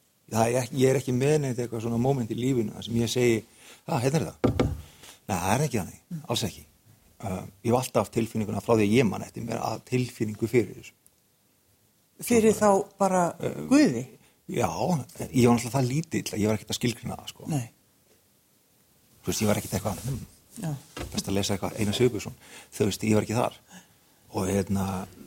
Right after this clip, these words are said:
Speaker 1: þetta er miklu frekar, ég hafði bara svo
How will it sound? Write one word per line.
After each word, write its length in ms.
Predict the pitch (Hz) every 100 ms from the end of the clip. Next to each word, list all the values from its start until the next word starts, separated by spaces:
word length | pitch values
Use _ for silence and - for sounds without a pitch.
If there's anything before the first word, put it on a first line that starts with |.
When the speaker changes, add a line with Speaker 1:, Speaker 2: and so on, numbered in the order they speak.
| - _ -
Speaker 1:
þetta 240 | - 95
er 60 | 98
miklu 240 | 101 107
frekar, 440 | - 113 127 113 101
ég 140 | 101
hafði 200 | 101 95
bara 140 | 104
svo 560 | 95 95 95 - 98 95